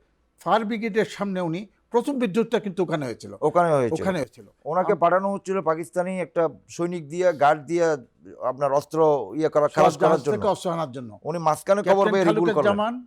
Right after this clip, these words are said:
Speaker 1: ক্যাপ্টেন খালুকুজ্জামান
Speaker 2: Yes।
Speaker 1: ওনাকে গিয়ে যখন বলল যে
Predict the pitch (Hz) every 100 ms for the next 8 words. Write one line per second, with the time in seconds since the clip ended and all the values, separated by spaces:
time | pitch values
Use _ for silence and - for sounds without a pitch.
0 | - 190 - 214 196 202 196 196 202 202
1 | 220 247 123 123 - 170 185 196 170 185
2 | 175 175 160 185 165 175 175 170